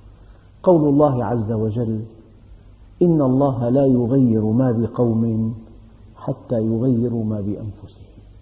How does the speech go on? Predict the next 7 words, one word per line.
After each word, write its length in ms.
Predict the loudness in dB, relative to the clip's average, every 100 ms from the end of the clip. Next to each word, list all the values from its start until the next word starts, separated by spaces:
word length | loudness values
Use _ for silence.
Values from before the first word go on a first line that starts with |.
| -20 -20 -20 -20 -20 -20 -20 -20 -20 -20 -20 -12 -6
الإنسان 520 | -4 -4 -4 -4 -4
ضعيف، 380 | -4 -6 -8 -10 -18 -20 -20 -20 -20 -20 -20 -20 -20 -20 -20 -20 -20 -20 _ _
قال 280 | 2 2 0
تعالى: 400 | -2 0 2 2
"وخلق 540 | 0 0 0 0 -2
الإنسان 640 | -4 -2 -4 -2 -2 -2 -2
ضعيفا". 540 | -4 -4 -6 -10